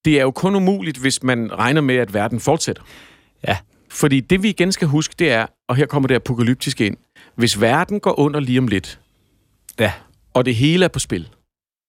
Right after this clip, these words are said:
Speaker 1: hvad er det bedste råd så? Sælg alt, du har. F-, altså, for, hvis der er nogen, der holder tilbage, forlad dem lige nu. Kom
Speaker 2: Mm.
Speaker 1: ud og gå i gang. Det er det her, som den store forsker inden for,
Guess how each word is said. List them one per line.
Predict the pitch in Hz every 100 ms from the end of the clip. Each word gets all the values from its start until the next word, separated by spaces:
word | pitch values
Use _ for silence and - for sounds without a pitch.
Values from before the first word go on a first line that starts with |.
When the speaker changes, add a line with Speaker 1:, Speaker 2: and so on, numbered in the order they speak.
| _ _ -
Speaker 1:
hvad | 151 151
er |
det | 143
bedste | 131 127 -
råd | 113 -
så? | - 107 - -
Sælg | - - 127 - _ _ -
alt, | 135 - -
du |
har. | 98 92 - _ _ _ _ _ _ _ _ _ _ _ -
F-, | - -
altså, | 123 120 -
for, | - 139 120
hvis | 131 120
der |
er |
nogen, | 127
der | 143
holder | 135 120
tilbage, | - 113
forlad | 117 - 110 104
dem | 110 104 -
lige | 127 135
nu. | 120 - _ _ _ _ _ - - -
Kom | - 120 113 -
Speaker 2:
Mm. |
Speaker 1:
ud | 135
og | 135 131
gå | 117
i |
gang. | 104 85 - - -
Det | 131
er |
det | 143
her, | 143
som | 127 135 113
den | 113
store | - 120 113 117 - _ - - - - - - _ _
forsker | - 123 117 - 135
inden | 120 110 117
for, | 113 95